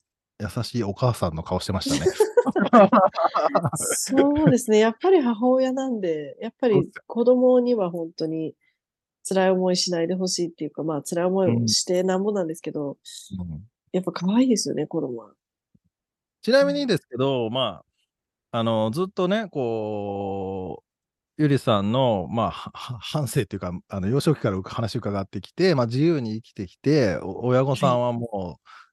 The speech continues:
Speaker 1: その、何かゆりさんがやらかすごとにびっくりしてたみたいな話を <laughs> していましたが、
Speaker 2: はい。
Speaker 1: あの、逆の立場で、おか-、母親として子供たちを見る時、
Speaker 2: うん。
Speaker 1: その、
Speaker 2: うん。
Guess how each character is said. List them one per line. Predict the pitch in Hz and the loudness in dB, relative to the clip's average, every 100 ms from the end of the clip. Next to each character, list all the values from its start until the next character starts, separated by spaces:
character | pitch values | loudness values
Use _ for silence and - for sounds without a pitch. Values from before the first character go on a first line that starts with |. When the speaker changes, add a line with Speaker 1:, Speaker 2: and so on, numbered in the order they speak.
| - | -6
Speaker 1:
そ | 127 | -2
の、 | 135 - _ - | -2 -4 _ -8
何 | 131 135 120 | -4 -2 0
か | 101 | 0
ゆ | 113 | 0
り | 127 | -2
さ | 123 | -2
ん | |
が | 98 | -2
や | 107 | -2
ら | 127 | -2
か | 156 | -4
す | 143 | -4
ご | 139 165 | -4 -2
と | 160 | -2
に | 113 | -2
び | 98 | -6
っ | 101 | -6
く | - | -2
り | 123 | -2
し | - | 0
て | 120 - | -2 0
た | - 143 | -2 -2
み | |
た | 135 156 | -2 -2
い | |
な | 127 | 0
話 | 185 147 - 156 | 0 -2 -2 -2
を | 135 | -2
<laughs> | 202 226 - _ 165 - | -6 -12 -14 _ -20 -20
し | - | -8
て | 175 | -4
い | 180 | 0
ま | 202 | -2
し | - | -2
た | 131 | -6
が、 | 104 147 131 160 143 _ _ - - | -4 -4 -4 -6 -14 _ _ -16 -8
Speaker 2:
は | - | -6
い。 | |
Speaker 1:
あ | |
の、 | 110 98 131 | -4 -6 -4
逆 | 147 202 262 | 0 2 2
の | 254 | 2
立 | 302 - 160 | 2 2 2
場 | 127 | 2
で、 | 143 170 | 2 0
お | 131 | 0
か-、 | 220 214 - | -2 -4 -6
母 | - 190 226 | -6 -4 -4
親 | 247 240 | -6 -8
と | - 214 | -10 -12
し | |
て | - 247 185 - | -6 -6 -4 -4
子 | 156 | -2
供 | 160 160 156 | -2 -2 -2
た | 135 | -4
ち | 101 202 175 | -6 -4 -2
を | |
見 | 190 | -2
る | 180 170 _ - | -4 -6 _ -6
時、 | |
Speaker 2:
う | 151 117 | -4 -4
ん。 | - - - _ _ _ | -6 -16 -20 _ _ _
Speaker 1:
そ | - 107 | -8 -4
の、 | 90 85 | -2 -2
Speaker 2:
う | |
ん。 | 85 | -6